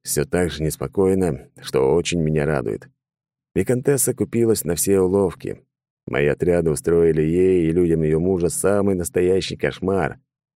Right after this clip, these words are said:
Теперь Викантессе приходится искать новых наемников, но они быстро заканчиваются.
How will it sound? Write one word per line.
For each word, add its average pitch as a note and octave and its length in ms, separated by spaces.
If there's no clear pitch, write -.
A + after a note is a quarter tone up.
Теперь E2+ 360
Викантессе D#2+ 760
приходится D#2 500
искать E2 320
новых E2+ 260
наемников, E2+ 720
но E2 160
они C3+ 200
быстро B2 360
заканчиваются. A2 880